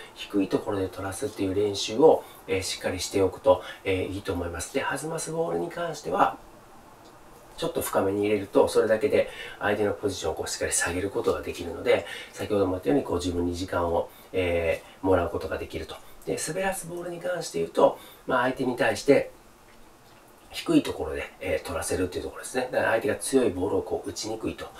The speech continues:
いうところでもあるし、まあ、自分これまで練習しとかないと、えー、自分が打ってネットをする可能性があるんですけど、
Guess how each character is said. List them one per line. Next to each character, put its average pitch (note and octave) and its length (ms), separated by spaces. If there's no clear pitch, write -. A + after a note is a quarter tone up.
い G2+ 100
う G2+ 60
と F#2+ 140
こ G#2 80
ろ G2 80
で F#2+ 80
も E2+ 100
あ - 60
る - 80
し、 - 260
ま D3 60
あ、 - 20
自 C3 140
分 C#3 80
こ - 120
れ C#3+ 60
ま C3+ 100
で - 120
練 G3+ 220
習 F#3 120
し - 60
と - 80
か F3 100
な - 120
い - 80
と、 - 340
え G2+ 60
ー、 - 40
自 F#2+ 140
分 A2+ 100
が C3 140
打 F#2 60
っ F2 40
て - 140
ネ B2+ 140
ッ - 80
ト - 140
を - 40
す - 140
る - 80
可 - 100
能 G#2+ 140
性 F2+ 120
が - 140
あ G2 100
る F#2+ 100
ん F2+ 40
で E2+ 80
す - 100
け - 60
ど、 B2 220